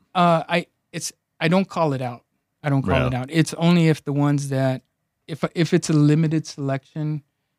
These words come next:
Speaker 1: like I said, if you're at a place where they don't have a, a kind of an eclectic bar or a lot of tequilas, usually they'll have that one. So it's not my go-to.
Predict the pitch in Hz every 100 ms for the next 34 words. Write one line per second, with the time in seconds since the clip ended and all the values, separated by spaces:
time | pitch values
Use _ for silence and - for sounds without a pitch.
0 | _ 143 131 139 131 147 135 135 - 139
1 | 135 131 - 139 131 - 135 135 131 131
2 | 135 135 131 131 - - 156 139 135 131
3 | - 147 139 143 143 151 160 165 - _
4 | _ _ _ 147 139 131 131 139 139 131
5 | 139 - 190 170 160 147 - _ _ _
6 | _ _ _ _ - 240 233 175 151 139
7 | 135 123 135 131 131 127 131 127 127 -
8 | 131 127 165 160 202 208 170 151 147 127
9 | 117 117